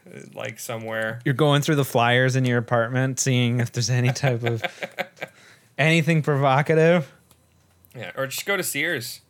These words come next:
Speaker 2: Yeah.
Speaker 1: Like, they still existed in two thousand nine.
Speaker 2: That's true. That's true. I mean, how good was the internet even in two thousand seven when this came out?
Speaker 1: I mean, it was, it was kicking. Like, the websites were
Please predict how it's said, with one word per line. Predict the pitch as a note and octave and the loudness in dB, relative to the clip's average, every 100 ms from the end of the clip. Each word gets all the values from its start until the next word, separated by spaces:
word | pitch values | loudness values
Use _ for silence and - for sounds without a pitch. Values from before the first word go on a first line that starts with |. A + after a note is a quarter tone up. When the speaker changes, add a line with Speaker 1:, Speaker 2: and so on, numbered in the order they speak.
| _ | _
Speaker 2:
Yeah. | A#2+ A#2 C3 C3 - | -2 0 0 -2 -4
Speaker 1:
Like, | A#2+ A#2+ | -4 -2
they | D#3 | -2
still | D3+ F#3 C#3+ | 0 2 2
existed | B2 A#2+ A#2+ - A2 | 0 -4 -6 -6 -8
in | G#2+ | -10
two | A#2+ A2+ | -12 -8
thousand | A2 G#2+ G#2 G#2 | -6 -6 -8 -10
nine. | G2+ G2+ A#2+ A#2+ - | -10 -8 -10 -12 -6
Speaker 2:
That's | A2 G#2+ | -6 -4
true. | - B2+ C3 A#2 - _ _ _ _ _ | -4 -2 0 -2 -6 _ _ _ _ _
That's | - G#2+ G#2 | -8 -6 -6
true. | - B2 B2 A#2 G#2 _ _ _ _ _ _ _ _ | -8 -4 0 -2 -4 _ _ _ _ _ _ _ _
I | A#2+ | -2
mean, | C#3+ D#3 D3 C3+ _ _ _ _ _ _ _ _ _ _ _ _ _ | 0 2 -2 -6 _ _ _ _ _ _ _ _ _ _ _ _ _
how | F#3 | -4
good | A#3 C#4+ | -2 0
was | C4 G#3 | -2 -2
the | C3+ | -2
internet | C3 D#3+ B2 G#2 | -2 -2 -2 -2
even | G#2 G#2 | -6 -6
in | G2 | -8
two | A2 | -10
thousand | G#2+ G#2+ G2+ G2+ | -6 -4 -4 -8
seven | F#2 G#2+ G2+ G#2 | -6 -6 -6 -8
when | F#2+ | -10
this | G2 C3 | -8 -8
came | - F#2+ F#2 | -8 -10 -10
out? | F2+ - A#2+ - _ _ _ _ _ _ _ _ _ _ _ _ _ _ _ - | -12 -14 -16 -20 _ _ _ _ _ _ _ _ _ _ _ _ _ _ _ -4
Speaker 1:
I | G4+ A4+ | -2 0
mean, | A4 A4 | -2 0
it | A4+ A#4 | 0 0
was, | E4+ - | -2 -2
it | G#4+ | 0
was | G#4 F#4 | 0 -2
kicking. | - C3+ C3+ F3 B3 B3+ | -2 -2 -2 -6 -6 -8
Like, | B2 B2 - | -8 -6 -2
the | |
websites | A3 A3+ A3 A3+ F#3+ F3+ E3+ | 0 0 0 2 2 0 -4
were | D#3+ C#3+ C3+ A#2+ | -2 -2 -4 -8